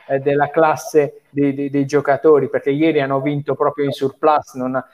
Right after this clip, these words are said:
non hanno, non hanno proprio rubato la partita, non l'hanno proprio rubata, anzi abbiamo avuto anche l'apprezzamento del, del presidente del, del Potenza, perché,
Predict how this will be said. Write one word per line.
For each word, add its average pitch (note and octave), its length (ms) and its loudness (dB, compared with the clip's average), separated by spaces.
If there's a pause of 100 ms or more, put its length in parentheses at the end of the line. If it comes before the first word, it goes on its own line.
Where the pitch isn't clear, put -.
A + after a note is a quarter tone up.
(160)
non C#3+ 180 -2
hanno, D3 680 -4
non C#3 160 -6
hanno D3 240 -4
proprio D3+ 400 2
rubato C#3 680 0
la C3 140 0
partita, D3+ 400 -2
non C3+ 160 -2
l'hanno C3+ 220 -2
proprio C#3 280 0
rubata, C3+ 580 0 (200)
anzi D3 320 0
abbiamo D3 260 0
avuto D3+ 320 -2
anche D#3 260 0
l'apprezzamento D3 840 -2
del, C3+ 340 0 (240)
del C#3 340 0
presidente D3+ 680 -2
del, C3 500 2
del C3 160 -6
Potenza, C#3+ 640 -4
perché, C3 380 -4